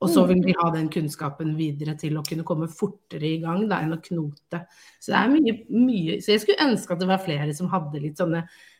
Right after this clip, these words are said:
Speaker 1: vip-dager, for jeg tror det er,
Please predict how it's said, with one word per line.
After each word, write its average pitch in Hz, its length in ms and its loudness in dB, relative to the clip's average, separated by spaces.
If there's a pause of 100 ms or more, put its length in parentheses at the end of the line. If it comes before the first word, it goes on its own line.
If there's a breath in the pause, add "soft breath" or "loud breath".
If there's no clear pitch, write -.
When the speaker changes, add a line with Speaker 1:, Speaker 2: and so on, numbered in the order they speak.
(140)
Speaker 1:
vip-dager, 156 840 -2
for 247 100 -4
jeg 208 120 -2
tror 175 380 -2
det 165 200 0
er, 156 380 0